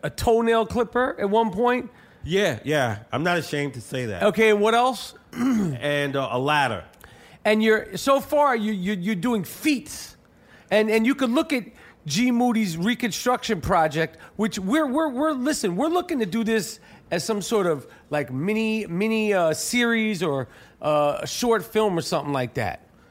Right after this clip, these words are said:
Speaker 2: Yes.
Speaker 1: Okay, uh,
Speaker 2: And, uh, I, I have, I started July eighteenth, and I've,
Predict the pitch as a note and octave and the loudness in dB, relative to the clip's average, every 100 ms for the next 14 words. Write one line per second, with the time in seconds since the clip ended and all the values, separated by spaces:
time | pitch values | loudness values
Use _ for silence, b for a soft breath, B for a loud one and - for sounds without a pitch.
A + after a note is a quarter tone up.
0 | _ C#3 D#3+ A#2+ - - - E3+ - F#3 | _ -2 0 0 -4 -16 -6 -4 0 0
1 | F3 - E3 E3 D#3+ D#3+ - - - C#3+ | 0 2 4 6 4 2 -2 -18 -8 -2
2 | D3 C#3+ C#3 C3 C3 C#3 D3+ - D3+ E3 | 0 0 0 0 0 0 -2 0 0 2
3 | D3+ G#2+ G2+ B B _ _ - A2+ - | 2 0 -8 B B _ _ -12 -10 0
4 | D#3+ F#3 C#3 D3 D3+ D#3+ F3+ D#3 F3+ - | 2 2 0 0 2 4 2 0 -4 -4
5 | D3+ C3 B2 - G#2+ A2 A#2 A2 F2+ | -2 -2 -4 -6 -2 2 2 0 -6